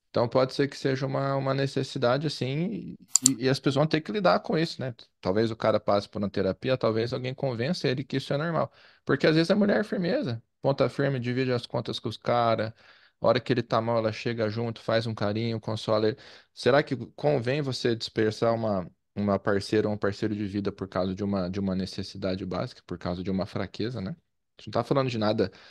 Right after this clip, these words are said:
de ordem criminosa, nem isso, nem aquilo, né? Pelo contrário, é só uma, ela, ela só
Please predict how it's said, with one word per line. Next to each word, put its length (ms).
de 100
ordem 240
criminosa, 720
nem 160
isso, 180
nem 80
aquilo, 320
né? 240
Pelo 180
contrário, 260
é 20
só 140
uma, 180
ela, 260
ela 200
só 240